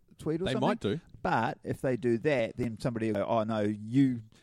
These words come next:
Speaker 2: Pre-,
Speaker 1: set up the
Speaker 2: yeah,
Speaker 1: tweet
Speaker 2: maybe.
Speaker 1: and da, da, da, da." Yeah, anyway.
Speaker 2: So
Speaker 1: Um,
Speaker 2: it's only for three minutes at the end of a show, and we better move quickly on to dun, dun, dun, dun.
Speaker 1: Oh, the, the, uh, the letter.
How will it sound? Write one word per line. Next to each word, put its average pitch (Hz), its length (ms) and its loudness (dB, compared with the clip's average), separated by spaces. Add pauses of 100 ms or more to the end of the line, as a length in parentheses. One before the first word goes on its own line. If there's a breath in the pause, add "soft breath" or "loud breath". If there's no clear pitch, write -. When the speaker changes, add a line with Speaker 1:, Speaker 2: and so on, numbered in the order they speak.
(360 soft breath)
Speaker 2:
Pre-, 120 160 4
Speaker 1:
set 139 100 6
up 135 180 0
the 120 100 2
Speaker 2:
yeah, 98 160 0
Speaker 1:
tweet 127 160 4
Speaker 2:
maybe. 113 300 2
Speaker 1:
and 113 120 -6
da, 110 200 0
da, 104 100 -4
da, 101 280 -6
da." 101 60 -10 (200)
Yeah, 110 420 -2
anyway. 196 320 2 (260)
Speaker 2:
So 147 160 6
Speaker 1:
Um, 131 40 4
Speaker 2:
it's 131 160 -2
only 139 160 4
for - 100 -2
three 117 280 2
minutes 113 280 2
at - 60 -10
the 104 80 -2
end 110 100 -2
of - 80 -4
a 101 40 -8
show, 120 560 0 (260 soft breath)
and 110 80 0
we 113 80 6
better 131 260 4
move 123 300 2
quickly 143 400 2
on 117 320 4
to 127 580 4 (720)
dun, 120 140 -10
dun, 107 140 -10
dun, 98 160 -10
dun. 110 600 -10
Speaker 1:
Oh, 190 260 2
the, 117 120 -2
the, 117 380 -8
uh, 110 400 -8
the 117 100 -8
letter. 113 360 -6